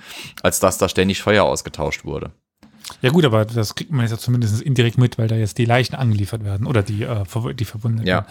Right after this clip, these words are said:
Speaker 1: ja.
Speaker 2: Und jetzt kommt scheinbar, äh, der Flugzeugangriff, weil man hört
Speaker 1: Ja.
Speaker 2: Flugzeuglärm. Ich, ich höre ja nichts, ich sehe ja nur. Ich sehe nur Untertitel, da stand Flugzeuglärm.
Speaker 1: Wir hören eines der,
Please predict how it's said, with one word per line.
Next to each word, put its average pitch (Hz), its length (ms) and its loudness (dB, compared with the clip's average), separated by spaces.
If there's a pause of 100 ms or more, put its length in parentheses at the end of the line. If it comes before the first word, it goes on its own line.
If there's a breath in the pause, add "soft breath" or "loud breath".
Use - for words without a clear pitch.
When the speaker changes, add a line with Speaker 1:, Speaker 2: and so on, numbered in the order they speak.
Speaker 1:
ja. 87 200 0 (480 loud breath)
Speaker 2:
Und 117 60 4
jetzt - 140 2
kommt 135 240 4
scheinbar, 131 240 4 (160)
äh, 127 240 6
der 117 160 2
Flugzeugangriff, 101 1000 -4 (460 loud breath)
weil 110 120 0
man 101 180 2
hört 107 240 0
Speaker 1:
Ja. 82 220 0 (120)
Speaker 2:
Flugzeuglärm. 101 680 0
Ich, - 240 -6
ich - 180 -4
höre 117 100 4
ja 98 60 0
nichts, 98 200 -4
ich 113 100 -6
sehe 113 120 -2
ja 101 60 -2
nur. 98 220 -6
Ich - 100 -16
sehe 117 120 2
nur 127 100 2
Untertitel, 113 420 2
da 101 120 -2
stand 110 200 0
Flugzeuglärm. 101 600 2 (840 soft breath)
Speaker 1:
Wir 110 200 -2
hören 120 220 4
eines 110 440 0
der, 113 720 2